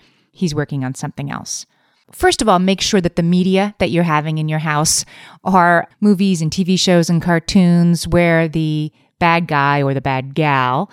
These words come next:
gets what's coming to them in the end. I mean, most shows that your kids watch, like Ursula's the bad guy, Jafar, you know, they're all <laughs> these Disney movies and cartoons. They do all have in common that the, you know, abominable snowman at the end is either in jail or he just had a bad tooth all along and he wasn't actually bad.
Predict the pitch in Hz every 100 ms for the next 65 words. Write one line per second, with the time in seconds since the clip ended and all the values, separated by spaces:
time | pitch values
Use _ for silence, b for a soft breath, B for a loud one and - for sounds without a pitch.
0 | B B - 175 185 - 170 - 156 139
1 | - 135 131 139 131 - - 196 190 -
2 | 202 208 190 - - 175 143 135 - 147
3 | - 160 - 156 139 139 - - 139 135
4 | - - _ - - 226 226 - 175 165
5 | 156 151 147 156 151 151 151 147 143 156
6 | - 160 147 143 139 135 165 139 135 165
7 | 165 185 185 _ 190 170 156 b b _
8 | 214 202 196 180 175 165 160 160 170 160
9 | - 175 160 143 - 208 180 220 185 165
10 | 170 165 156 - - 180 165 147 147 143
11 | 143 - 147 143 160 143 151 139 156 160
12 | 165 151 - 185 180 165 151 147 147 -
13 | 151 151 151 151 147 156 143 143 - 180
14 | 165 165 160 165 160 156 160 - 151 147
15 | 143 147 156 165 - 165 147 151 151 175
16 | 160 147 147 147 147 147 143 147 143 143
17 | 143 - 151 143 143 135